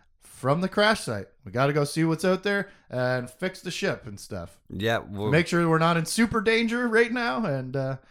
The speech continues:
Speaker 1: I'll be back. Classic Solo, I'm gonna leave.
Speaker 2: Yeah.
Speaker 1: And I'm gonna assume everything is safe here
Speaker 2: And
Speaker 1: until
Speaker 2: everyone's
Speaker 1: I
Speaker 2: gonna
Speaker 1: get
Speaker 2: do the
Speaker 1: back,
Speaker 2: right
Speaker 1: and
Speaker 2: thing.
Speaker 1: everything's gonna be fine.
Speaker 2: <laughs> Yeah.
Speaker 1: Yeah. Sh-, which I'm sure it will.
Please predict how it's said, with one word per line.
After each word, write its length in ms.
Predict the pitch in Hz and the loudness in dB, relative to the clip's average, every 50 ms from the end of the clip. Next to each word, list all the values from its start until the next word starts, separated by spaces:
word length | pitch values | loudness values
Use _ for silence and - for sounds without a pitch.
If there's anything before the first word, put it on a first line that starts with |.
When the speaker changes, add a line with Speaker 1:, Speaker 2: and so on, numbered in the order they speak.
| - _ - | -20 _ -6
Speaker 1:
I'll 120 | 120 135 | -4 -2
be 80 | 147 147 | -2 -2
back. 380 | 131 127 104 85 - - - - _ _ _ _ _ _ _ _ _ _ _ - - _ _ 117 | -2 -4 -6 -6 -10 -16 -20 -20 _ _ _ _ _ _ _ _ _ _ _ -20 -20 _ _ -2
Classic 320 | 127 135 143 - - - | 2 2 2 2 -2 -10
Solo, 640 | - - 147 143 151 151 151 160 165 165 170 - _ _ _ _ _ _ _ _ _ _ _ - | 0 4 6 6 8 8 8 6 6 4 2 -2 _ _ _ _ _ _ _ _ _ _ _ -2
I'm 320 | 117 123 123 123 123 120 | 2 2 4 4 2 0
gonna 220 | 117 127 120 123 113 | -2 -2 -2 -2 -4
leave. 440 | 107 104 110 101 85 80 - - _ _ _ _ _ _ - - - | -6 -8 -8 -8 -10 -12 -18 -20 _ _ _ _ _ _ -20 -10 -2
Speaker 2:
Yeah. 160 | 95 95 - - _ _ _ _ _ - - _ _ _ | -2 -2 -2 -2 _ _ _ _ _ -20 -20 _ _ _
Speaker 1:
And 120 | - 117 120 | -8 -6 -4
I'm 140 | 120 120 120 | -4 -4 -6
gonna 220 | 120 113 113 113 | -6 -6 -6 -8
assume 580 | 113 - - - 160 160 170 180 190 208 208 - _ _ _ _ _ | -8 -8 -2 2 4 4 6 4 4 0 -4 -8 _ _ _ _ _
everything 380 | - 123 139 151 156 180 185 | -6 -4 -2 -2 -2 -2 -2
is 100 | 185 180 | -2 -4
safe 380 | - - - 180 175 185 190 - | -4 -2 -2 0 0 0 -2 -2
here 460 | - 165 151 147 147 175 190 - - _ - _ _ _ _ - _ _ _ _ _ _ _ - | -2 0 0 0 0 -2 -4 -8 -16 _ -20 _ _ _ _ -20 _ _ _ _ _ _ _ -10
Speaker 2:
And 160 | - 101 101 98 | -6 -4 -2 0
Speaker 1:
until 100 | 110 123 | 0 2
Speaker 2:
everyone's 200 | 127 151 160 156 160 | 6 6 8 8 8
Speaker 1:
I 40 | 156 | 6
Speaker 2:
gonna 100 | 156 160 | 6 6
Speaker 1:
get 80 | 160 139 | 4 6
Speaker 2:
do 80 | 135 151 | 8 6
the 60 | 143 | 8
Speaker 1:
back, 80 | 160 156 | 8 8
Speaker 2:
right 180 | 151 156 175 | 8 8 8
Speaker 1:
and 80 | 180 131 | 6 6
Speaker 2:
thing. 100 | 139 131 | 6 6
Speaker 1:
everything's 380 | 131 139 147 180 180 185 180 170 | 6 6 4 2 0 0 0 -2
gonna 160 | 185 180 180 | -2 0 0
be 100 | 185 196 | 0 0
fine. 360 | - - 165 151 127 175 160 | 0 0 0 0 0 0 -2
Speaker 2:
<laughs> 40 | 120 | -2
Yeah. 120 | 156 120 101 | 0 0 -2
Speaker 1:
Yeah. 100 | 113 98 - _ _ _ - - - _ _ _ _ _ _ _ _ | -2 -2 -12 _ _ _ -20 -20 -20 _ _ _ _ _ _ _ _
Sh-, 180 | - - - 165 - 143 147 | -14 -12 -12 -6 -4 -2 0
which 220 | 156 170 180 175 | 4 2 2 4
I'm 220 | 185 151 143 131 131 | 2 0 0 0 -4
sure 300 | - - 175 180 196 220 | -2 2 6 8 8 8
it 100 | 240 220 | 8 8
will. 300 | 196 180 151 123 110 - | 6 6 6 4 2 -4